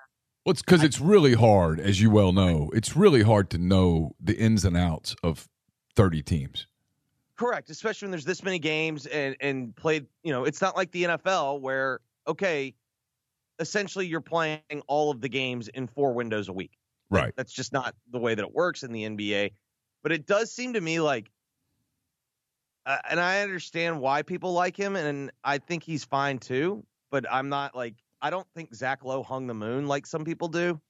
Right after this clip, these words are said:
Speaker 2: but it seems like he has a, it seems like he has a very, very, uh, heavy weight of,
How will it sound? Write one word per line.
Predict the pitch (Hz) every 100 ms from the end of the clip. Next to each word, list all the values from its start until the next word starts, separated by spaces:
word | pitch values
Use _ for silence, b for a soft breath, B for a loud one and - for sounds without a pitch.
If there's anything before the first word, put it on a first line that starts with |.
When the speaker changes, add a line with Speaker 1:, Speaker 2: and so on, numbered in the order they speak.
| _
Speaker 2:
but | 131
it | 127
seems | 180 190 180
like | 160
he | 151 151
has | 135 139 123 123
a, | 120 117 107 - _ _ _ _ _ _ _ _ _ 143
it |
seems | - 202 190
like | 202
he | 180
has | 190 165
a | 151 147 139 - _ _
very, | 120 95 147 151 151 143
very, | 101 135 131 127 127 123 113 - _ -
uh, | 98 101 -
heavy | _ - 147 156 147 147 131 -
weight | 98 98 127 120 98 - _
of, | 117 113 107 101 85